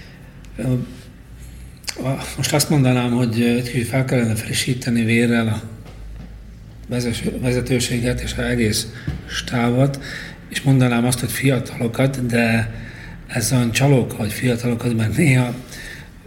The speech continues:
nem, most nem dacról beszélek, néha fiatalokra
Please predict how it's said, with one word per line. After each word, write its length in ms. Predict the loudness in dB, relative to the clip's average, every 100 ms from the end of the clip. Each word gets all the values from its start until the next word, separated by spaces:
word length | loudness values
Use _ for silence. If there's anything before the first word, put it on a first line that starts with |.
| -8 -2
nem, 200 | 2 2
most 460 | 2 2 2 0
nem 160 | 0 2
dacról 360 | 2 0 0 0
beszélek, 440 | 0 0 -2 0
néha 320 | 2 2 0 -2
fiatalokra 760 | 2 2 2 2 2 0 -4